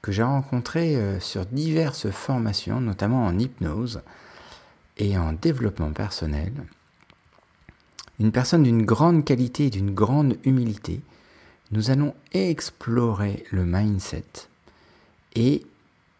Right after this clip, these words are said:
nous avons décidé ensemble avec cette personne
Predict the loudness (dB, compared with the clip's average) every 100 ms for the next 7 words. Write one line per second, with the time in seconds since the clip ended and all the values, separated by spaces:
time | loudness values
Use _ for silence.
0 | _ _ _ _ -2 2 2 2 0 -2
1 | 2 4 4 0 0 2 2 0 -2 -4
2 | -4 -2 -4 -8 -6 -6 -4 -2 -2 -2
3 | -4